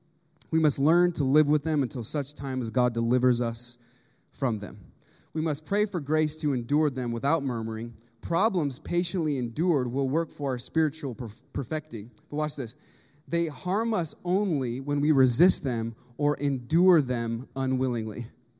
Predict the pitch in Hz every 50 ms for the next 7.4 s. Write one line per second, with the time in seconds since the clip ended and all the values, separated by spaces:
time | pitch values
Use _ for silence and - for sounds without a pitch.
0 | _ _ _ _ _ _ - 139 165 156 147 139 - 175 175 180 - 202 175 160
1 | 147 139 127 127 123 156 139 143 127 139 127 110 - - 165 160 151 127 131 131
2 | 120 - - 170 160 156 - - 147 135 127 123 117 - - _ _ _ - 165
3 | 160 156 156 143 139 135 127 123 135 131 127 120 - 139 127 120 147 160 147 127
4 | - - 220 160 - 135 131 127 123 107 143 131 135 170 180 180 180 175 - -
5 | 156 135 143 143 131 139 165 165 151 135 123 - 156 147 131 127 - - - -
6 | - 139 135 - - - 151 147 147 131 120 117 156 170 170 175 185 185 175 143
7 | 135 139 131 131 127 127 127